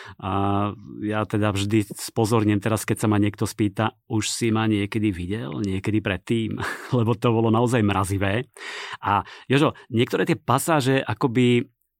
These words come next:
si písal v takom tranze, v-, sú tam také tie delirické vízie, povedzme v múzeu hneď tej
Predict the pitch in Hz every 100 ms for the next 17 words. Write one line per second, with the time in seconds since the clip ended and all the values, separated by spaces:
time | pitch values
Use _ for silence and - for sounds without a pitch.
0 | - - - 120 117 113 - 123 113 131
1 | 117 - 117 123 113 113 107 - 113 185
2 | 185 104 104 101 101 - - - - -
3 | 120 117 120 123 - 117 113 127 123 120
4 | - 117 110 131 127 - 110 110 98 113
5 | 131 139 110 101 107 110